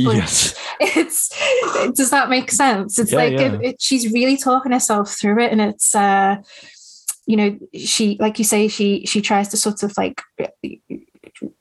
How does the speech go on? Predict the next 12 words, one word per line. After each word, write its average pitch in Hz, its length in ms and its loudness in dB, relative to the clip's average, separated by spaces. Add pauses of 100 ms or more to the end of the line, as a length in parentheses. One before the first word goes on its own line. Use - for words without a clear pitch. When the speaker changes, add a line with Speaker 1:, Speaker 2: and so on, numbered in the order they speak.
(120)
Speaker 1:
blast 202 360 -2
the 208 160 2
alien 196 220 2
out, 208 300 2
but 202 80 -4
it 196 60 -4
gets 208 220 -2
caught 226 640 0 (140)
on 208 140 2
a 196 180 2
weapon, 208 460 0
and 196 280 -2